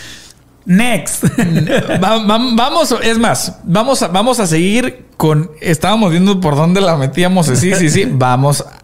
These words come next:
Speaker 2: al siguiente tema. Quédense. Continuamos. Y bueno, señores, a ver. A ver, a ver, a ver, a ver. En esa misma cartelera,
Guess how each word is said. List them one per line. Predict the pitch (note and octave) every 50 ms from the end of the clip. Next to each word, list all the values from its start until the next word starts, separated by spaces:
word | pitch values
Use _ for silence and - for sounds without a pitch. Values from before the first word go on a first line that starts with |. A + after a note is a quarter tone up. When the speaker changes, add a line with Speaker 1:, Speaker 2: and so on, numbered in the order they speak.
| _ _ -
Speaker 2:
al | B2 A#2
siguiente | A#2 A2 G2+ F#2+ G2+ A2+ D3+ E3+
tema. | F3 F3 F3 E3+ F3 F#3+ F3+ - - - - - -
Quédense. | - G2+ G2 G2 G2 - - - - - - - - - -
Continuamos. | - A2 G2+ G2+ G#2 G2+ F2+ - - - - - _ _ - - - - - - - - - - C#3+ C3 - -
Y | - D3+ D3+
bueno, | E3+ F#3+ G3+ G3 E3+
señores, | D#3 D3+ C#3 B2+ A2 F#2 E2 - - - - _ -
a | A#2+ A2+ G#2 G#2
ver. | G#2+ A#2+ C3 C#3 C3+ B2 A#2 - C#2 - - - - - - - - - - - - -
A | G#2+ G#2+ G2+ G#2
ver, | G#2+ A2 A2+ A2+ A2
a | G2+
ver, | G2 G2 F#2+ F#2
a | F2+
ver, | E2 D#2+ C#2
a | A1+ A1
ver. | A#1 - -
En | - D3 D#3+
esa | F#3 F#3+ A3+ A3
misma | G3+ G#3 G3 G3 G#3 G3+
cartelera, | - F#3+ F3+ G3 G3 F3+ D3+ B2 G#2 A#2+